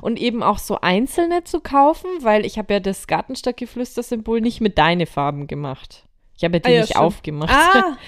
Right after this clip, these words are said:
Speaker 2: ah,
Speaker 1: Und
Speaker 2: jetzt
Speaker 1: es
Speaker 2: hast du dir extra welche gekauft.
Speaker 1: hab ich mir ein Türkis und ein, äh, Grau gekauft.
Speaker 2: Ja.
Speaker 1: Und dann hab ich's gemacht. Hm.
Speaker 2: Ach,
Speaker 1: Da war ich
Speaker 2: stimmt,
Speaker 1: ganz
Speaker 2: so
Speaker 1: froh,
Speaker 2: weit
Speaker 1: dass
Speaker 2: hab ich
Speaker 1: es
Speaker 2: gar
Speaker 1: nur
Speaker 2: nicht
Speaker 1: zwei Farben waren.
Speaker 2: <laughs> Gar, gar nicht gedacht.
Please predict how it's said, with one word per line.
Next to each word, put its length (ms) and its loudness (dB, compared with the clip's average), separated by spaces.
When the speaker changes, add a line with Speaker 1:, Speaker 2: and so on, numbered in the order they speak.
Speaker 2:
ah, 160 4
Speaker 1:
Und 80 6
Speaker 2:
jetzt 100 2
Speaker 1:
es 80 2
Speaker 2:
hast 60 -8
du 60 -2
dir 140 4
extra 440 -2
welche 300 0
gekauft. 180 4
Speaker 1:
hab 120 2
ich 40 -2
mir 180 0
ein 180 0
Türkis 560 -6
und 160 -4
ein, 400 -4
äh, 160 -6
Grau 420 -4
gekauft. 480 -2
Speaker 2:
Ja. 160 2
Speaker 1:
Und 100 -6
dann 140 -6
hab 120 -4
ich's 180 -14
gemacht. 500 -12
Hm. 340 -4
Speaker 2:
Ach, 120 -8
Speaker 1:
Da 80 -10
war 80 -4
ich 60 -10
Speaker 2:
stimmt, 160 -2
Speaker 1:
ganz 120 -4
Speaker 2:
so 60 -2
Speaker 1:
froh, 80 4
Speaker 2:
weit 80 6
Speaker 1:
dass 80 6
Speaker 2:
hab 80 0
ich 60 -2
Speaker 1:
es 60 -8
Speaker 2:
gar 100 0
Speaker 1:
nur 60 0
Speaker 2:
nicht 200 -10
Speaker 1:
zwei 240 2
Farben 420 -6
waren. 300 -6
Speaker 2:
<laughs> 120 -6
Gar, 180 -2
gar 120 -6
nicht 240 -6
gedacht. 440 -8